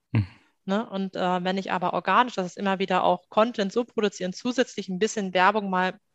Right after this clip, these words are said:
Speaker 2: mit reinsetze, dann ist die Werbung, wenn die mal abgeschaltet wird, zwar kurz weg, aber man ist trotzdem immer präsent.
Speaker 1: Absolut. Also organische Reichweite bleibt.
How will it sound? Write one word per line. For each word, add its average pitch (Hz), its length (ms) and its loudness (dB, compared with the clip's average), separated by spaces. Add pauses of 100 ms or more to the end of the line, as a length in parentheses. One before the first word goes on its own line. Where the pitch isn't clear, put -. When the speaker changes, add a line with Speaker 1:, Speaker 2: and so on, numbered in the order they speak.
Speaker 2:
mit 185 120 -4
reinsetze, 190 600 2
dann 190 160 0
ist - 140 -12
die 180 80 -2
Werbung, 208 340 2
wenn 202 120 0
die 196 60 -4
mal 190 120 -2
abgeschaltet 196 600 -2
wird, 190 140 -2
zwar - 160 -6
kurz - 260 -8
weg, 220 140 2
aber 190 160 0
man 185 140 -2
ist 180 120 -8
trotzdem - 360 -8
immer 175 180 -4
präsent. 175 540 -6 (840)
Speaker 1:
Absolut. 117 600 -2
Also 120 220 6
organische 113 520 4
Reichweite 110 360 -2
bleibt. 107 500 0